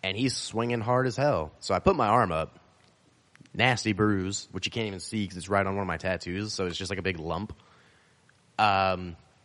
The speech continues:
and then I'm like, "You know what? I'm gonna spin kick my way to the back where I was, and I'm gonna enjoy the rest of the show from there," which I did. And it was great. I had a, a grand old time.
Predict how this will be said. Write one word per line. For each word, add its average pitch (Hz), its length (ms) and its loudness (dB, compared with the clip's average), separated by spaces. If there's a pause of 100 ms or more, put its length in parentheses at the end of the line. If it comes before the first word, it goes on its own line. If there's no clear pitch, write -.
(1400)
and 127 100 -2
then 117 80 0
I'm 113 60 0
like, 110 120 0
"You 123 60 -2
know 131 120 2
what? 127 200 2
I'm 107 80 -4
gonna 98 180 -2
spin 113 440 -4
kick - 200 -6
my 104 200 0
way 104 180 4
to 101 80 0
the 95 80 -2
back 107 220 2
where 104 100 4
I 98 100 4
was, 120 340 2
and 87 100 -6
I'm 98 40 -4
gonna 98 120 -2
enjoy 98 260 0
the 92 100 0
rest 90 200 0
of 90 60 -6
the 85 60 -4
show 90 220 -2
from 80 160 -10
there," 71 240 -12 (340)
which 147 140 -2
I 180 80 4
did. 196 280 -2 (360)
And 95 100 -4
it 110 40 2
was 120 160 2
great. 98 280 2 (680)
I 85 60 -4
had 113 200 2
a, 95 180 -2 (280)
a 98 80 -2
grand 95 560 0
old 87 280 0
time. 82 440 -6